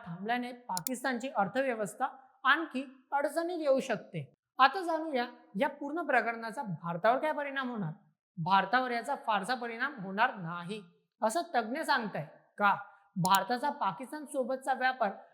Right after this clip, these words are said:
एकूण आंतरराष्ट्रीय व्यापाराचा फक्त शून्य पॉइंट शून्य सहा टक्के आहे. म्हणजे हा व्यापार बंद झाला तरी भारताच्या अर्थव्यवस्थेला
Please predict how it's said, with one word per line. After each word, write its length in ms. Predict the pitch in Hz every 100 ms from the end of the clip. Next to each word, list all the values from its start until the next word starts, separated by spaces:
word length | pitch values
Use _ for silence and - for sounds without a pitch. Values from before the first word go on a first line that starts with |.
| _
एकूण 360 | 311 330 254 247 - _ 269
आंतरराष्ट्रीय 680 | 277 277 349 277 220 311 294
व्यापाराचा 640 | 233 180 226 233 214 233 -
फक्त 240 | 320 - 269
शून्य 460 | 262 - 302 311 349
पॉइंट 300 | 285 262 269
शून्य 360 | - 285 285 320
सहा 400 | - - 190 233
टक्के 320 | 262 277 -
आहे. 220 | 294 233 190 - _ 202
म्हणजे 300 | 240 220 220 - - _ 208
हा 100 | 262
व्यापार 340 | 262 262 277
बंद 320 | 208 196 208
झाला 340 | 254 254 233 254 - - 320
तरी 180 | 339
भारताच्या 500 | 339 277 240 262 302 294
अर्थव्यवस्थेला 840 | 226 - 285 277 247 - 294 269